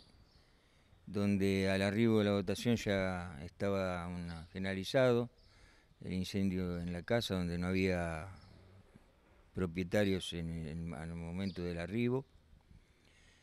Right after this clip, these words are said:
Eh, eso, bueno, llegó la medianoche cuando estaban juntando material,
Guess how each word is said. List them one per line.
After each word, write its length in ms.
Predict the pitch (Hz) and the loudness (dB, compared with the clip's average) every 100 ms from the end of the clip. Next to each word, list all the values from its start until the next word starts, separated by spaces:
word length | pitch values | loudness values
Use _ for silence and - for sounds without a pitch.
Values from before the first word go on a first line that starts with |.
| _ - - - | _ -20 -20 -12
Eh, 580 | 113 90 87 87 76 | -8 -6 -8 -8 -4
eso, 220 | 95 - 104 101 92 92 87 87 87 85 92 | -4 0 2 2 2 0 -2 -4 -6 -6 -2
bueno, 220 | 117 95 | 0 0
llegó 260 | - 101 | 0 2
la 120 | 107 104 | 2 2
medianoche 600 | 104 101 127 120 120 - - | 2 4 2 2 0 -2 -2
cuando 320 | 95 95 101 - - - - | -2 0 -2 -4 -10 -8 -8
estaban 360 | - 104 110 104 | -2 2 2 2
juntando 420 | - 101 110 110 | 0 2 4 6
material, 800 | 110 95 113 127 139 139 135 120 | 4 2 4 8 10 12 8 4